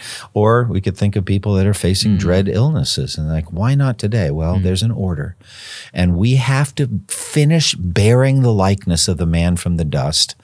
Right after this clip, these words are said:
Speaker 2: including his penalty, which is death. Death is the final enemy, we've already said earlier in this chapter. But there is coming a day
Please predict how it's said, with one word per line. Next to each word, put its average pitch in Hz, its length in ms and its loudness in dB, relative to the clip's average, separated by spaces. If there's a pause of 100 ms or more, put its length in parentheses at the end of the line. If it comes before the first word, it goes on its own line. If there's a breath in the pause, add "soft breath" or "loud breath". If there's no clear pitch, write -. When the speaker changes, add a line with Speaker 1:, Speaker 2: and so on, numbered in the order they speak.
(420 loud breath)
Speaker 2:
including 92 520 0
his 87 160 0
penalty, 87 640 -4
which 78 200 -6
is 78 120 -4
death. 69 440 -6
Death - 220 -6
is 76 200 -6
the 76 60 -8
final 92 440 -2
enemy, 69 340 -6
we've 78 160 -6
already 69 220 -6
said 69 260 -8
earlier 76 300 -4
in 67 100 -6
this 65 140 -6
chapter. - 400 -8 (480 loud breath)
But 92 320 0
there 90 180 0
is 123 160 0
coming 143 380 2
a - 20 2
day 80 400 0